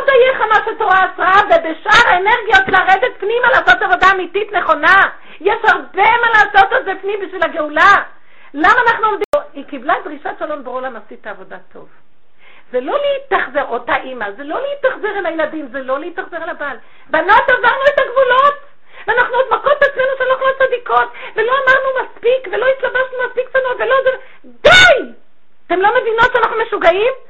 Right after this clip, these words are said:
כל המהלך היום שהולך עם כל הצניעות יתר, זה שיגעון של גדלות. לא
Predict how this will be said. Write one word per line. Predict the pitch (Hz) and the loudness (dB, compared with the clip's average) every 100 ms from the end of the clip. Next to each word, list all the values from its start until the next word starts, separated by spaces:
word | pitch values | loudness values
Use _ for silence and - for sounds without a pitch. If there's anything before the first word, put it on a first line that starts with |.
| - - - | -20 -18 -4
כל | - 523 | 0 2
המהלך | 480 392 392 480 | 2 2 2 0
היום | 440 440 | -4 -4
שהולך | 403 392 | -4 -4
עם | 466 - | -6 -2
כל | 359 381 | 2 2
הצניעות | 359 339 311 370 466 | 0 -4 -4 -4 -2
יתר, | 403 381 370 269 | -2 0 -2 2
זה | 415 427 403 | 2 2 -6
שיגעון | 403 359 359 392 | -2 0 2 2
של | 392 370 | -2 0
גדלות. | 359 349 508 - - - 262 - - - - - - - - - | 0 2 0 -2 -10 -18 -18 -18 -20 -20 -20 -20 -20 -20 -20 -8
לא | 285 | 0